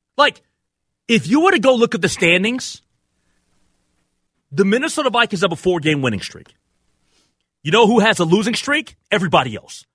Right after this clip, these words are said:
Packers, three-game losing streak. Bears, three-game losing streak. The Lions, four-game losing streak. Trash division, Vikings gotta win. And the reason why I feel like it would be way worse than the Twins collapsing,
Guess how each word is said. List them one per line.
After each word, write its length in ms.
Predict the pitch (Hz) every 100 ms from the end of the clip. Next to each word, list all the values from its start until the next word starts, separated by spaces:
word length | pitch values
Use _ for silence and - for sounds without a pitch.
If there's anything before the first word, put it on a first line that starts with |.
| _
Packers, 420 | - 240 233 233
three-game 400 | - 196 190 185
losing 240 | 170 170 160
streak. 300 | 180 170 - _ -
Bears, 340 | 123 214 226
three-game 380 | - 202 185 180
losing 240 | 170 151 160
streak. 280 | 175 160 - _ _
The 100 | 175
Lions, 460 | 170 196 190 180 - _
four-game 480 | - 196 160 135 117
losing 240 | 113 98
streak. 340 | - 87 - _ _ _ _ _ _ _ -
Trash 360 | 247 262 214
division, 520 | 202 160 180 175 165 _ _
Vikings 400 | 120 185 180 151
gotta 200 | 160 156
win. 220 | 139 110 - _
And 140 | 196 196
the 60 |
reason 320 | 185 302 302 285
why 200 | 247 190
I 200 | 135 123 _
feel 160 | 226 214
like 180 | 202 185
it 60 |
would 100 | 160
be 140 | 151 147
way 560 | 113 120 156 202 277
worse 580 | 202 160 240 302 - - _ _ _ _ _ _ _ _ _ _ _ _ _ _ _ _ _ _ _ _ _ _ _ _ _ _ -
than 180 | 185 202
the 80 | 180
Twins 460 | - 185 226 240
collapsing, 680 | - 233 254 262 - 294